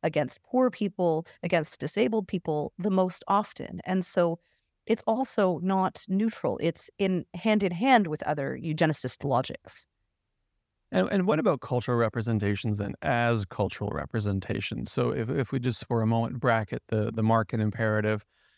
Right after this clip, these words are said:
Speaker 2: and, and look at the representations themselves,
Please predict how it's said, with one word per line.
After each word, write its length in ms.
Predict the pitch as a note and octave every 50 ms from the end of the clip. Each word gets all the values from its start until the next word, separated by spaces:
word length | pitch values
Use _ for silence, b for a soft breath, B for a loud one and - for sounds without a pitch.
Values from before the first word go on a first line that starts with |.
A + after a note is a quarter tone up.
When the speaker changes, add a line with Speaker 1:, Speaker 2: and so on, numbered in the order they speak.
| _ _ _ _ -
Speaker 2:
and, 380 | - C#3+ B2 A#2 A#2+ B2 A2 -
and 420 | - C#3+ B2 A2+ G#2+ G#2+ - - -
look 200 | C3 A#2 G#2+ -
at 100 | A2 A2+
the 120 | A#2 G#2+
representations 720 | A2 A2 G2+ - A#2 G#2+ A2 A2 A2+ A2 - - A2 G#2+
themselves, 800 | A2 G2+ G2+ G2 - - A#2+ A#2 A2 G#2+ G#2+ G#2+ G#2+ G#2+ - -